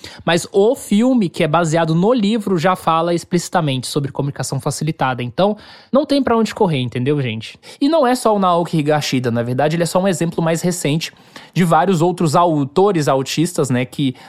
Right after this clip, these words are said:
nunca escreveram o que escreveram, né, o, o facilitador se expressa por eles, e tem o, suas narrativas bem dissolvidas na comunidade do autismo. Então,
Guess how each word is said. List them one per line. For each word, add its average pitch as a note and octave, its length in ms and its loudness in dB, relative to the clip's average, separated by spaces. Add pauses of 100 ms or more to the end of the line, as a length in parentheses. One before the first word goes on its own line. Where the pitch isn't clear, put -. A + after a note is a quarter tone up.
nunca C4 380 4
escreveram F3 560 0
o F3 60 -2
que E3+ 80 -6
escreveram, C3+ 560 -2
né, B2+ 240 -2 (100)
o, A#2+ 160 -6 (220)
o - 60 -12
facilitador C3+ 640 -2
se - 80 -4
expressa B2+ 360 -4
por D#3+ 200 -2
eles, E3 280 -4 (300)
e F#3 100 0
tem F3+ 320 2
o, F3 240 -2
suas E3 220 0
narrativas E3+ 560 0
bem C#3+ 400 0 (260)
dissolvidas D3+ 640 0
na C#3+ 100 0
comunidade C3+ 400 0
do D#3+ 60 2
autismo. A2+ 440 -2
Então, D#3+ 300 0